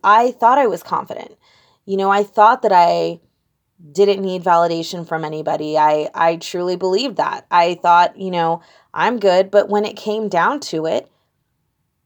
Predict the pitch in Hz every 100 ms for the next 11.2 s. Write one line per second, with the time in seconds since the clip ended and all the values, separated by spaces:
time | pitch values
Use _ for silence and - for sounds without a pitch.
0 | _ _ _ _ _ _ _ - 254 277
1 | 277 277 254 294 294 294 - 254 254 262
2 | 240 208 - - 254 285 285 220 214 214
3 | - - - 214 208 214 208 262 277 -
4 | - 208 208 208 226 247 233 - 226 208
5 | 233 254 - 208 202 208 208 214 196 202
6 | 196 185 190 190 190 175 _ _ _ _
7 | _ _ _ - 220 226 208 220 208 208
8 | 202 - _ - 220 208 214 214 208 190
9 | 180 262 359 427 233 202 196 196 185 196
10 | - 214 202 202 208 190 180 294 370 233
11 | 196 196